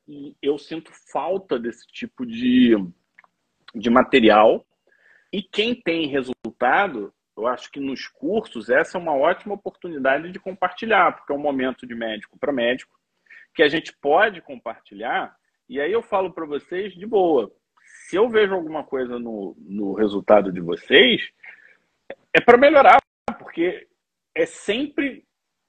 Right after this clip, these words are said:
com esse intuito. Então a gente elogia o que tá bom, e poxa, será que aqui não poderia ser assim? E aí a gente vai construindo, e assim nasceu a, a cos-,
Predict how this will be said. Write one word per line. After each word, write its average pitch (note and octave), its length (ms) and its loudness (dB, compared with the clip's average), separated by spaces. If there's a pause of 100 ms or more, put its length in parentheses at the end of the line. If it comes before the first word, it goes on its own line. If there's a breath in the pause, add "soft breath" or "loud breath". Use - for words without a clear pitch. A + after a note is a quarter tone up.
com F3 160 -8
esse F3 240 -4
intuito. C3 480 -6
Então E3+ 220 -4
a D3+ 60 0
gente D3 200 -6
elogia A#2 440 2
o A2+ 40 -4
que - 100 -20
tá F#3 120 0
bom, B3 360 0
e - 40 -6
poxa, F3 400 0
será D#3+ 260 -2
que - 80 -12
aqui D3 220 -14
não C#3 120 -14
poderia A2+ 420 -6
ser - 140 -14
assim? C#3 580 -4
E G#2 80 4
aí A#2+ 220 6
a C3 40 8
gente C3+ 280 -4
vai C3+ 220 4
construindo, D3 480 -8
e D3+ 120 0
assim G#3+ 500 -4
nasceu C3+ 520 -2
a, A2 180 -4
a A2+ 180 -12
cos-, - 340 -14